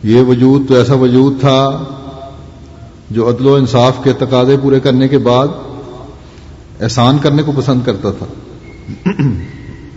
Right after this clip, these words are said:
اور ایسی ایسی حیرت انگیز احسان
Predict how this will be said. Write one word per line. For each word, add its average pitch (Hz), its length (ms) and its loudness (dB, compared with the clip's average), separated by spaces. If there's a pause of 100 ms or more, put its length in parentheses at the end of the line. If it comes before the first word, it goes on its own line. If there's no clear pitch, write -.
(1700)
اور 110 140 4 (140)
ایسی 123 320 0
ایسی 156 240 2 (100)
حیرت 135 240 2
انگیز 135 500 4 (760)
احسان 120 400 0